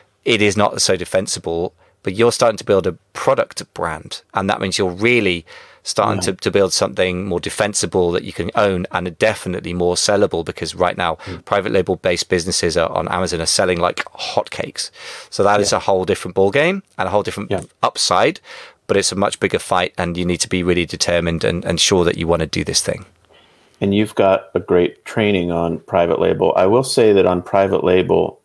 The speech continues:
Speaker 2: there are teachers who teach people to do it, I will just say, stupidly.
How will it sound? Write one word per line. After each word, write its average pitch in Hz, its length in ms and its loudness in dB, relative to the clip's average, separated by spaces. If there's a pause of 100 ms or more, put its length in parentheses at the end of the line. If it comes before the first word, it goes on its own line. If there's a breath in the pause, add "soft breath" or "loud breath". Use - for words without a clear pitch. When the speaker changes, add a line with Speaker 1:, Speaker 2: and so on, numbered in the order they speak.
(160)
Speaker 2:
there 101 220 4
are 117 140 4
teachers 95 720 -2 (640)
who 113 120 6
teach 117 420 -2
people 87 340 2
to 87 120 -6
do 90 200 4
it, 87 240 2 (1000)
I - 120 -2
will 90 100 2
just 92 280 2
say, 85 320 4 (100)
stupidly. 90 680 0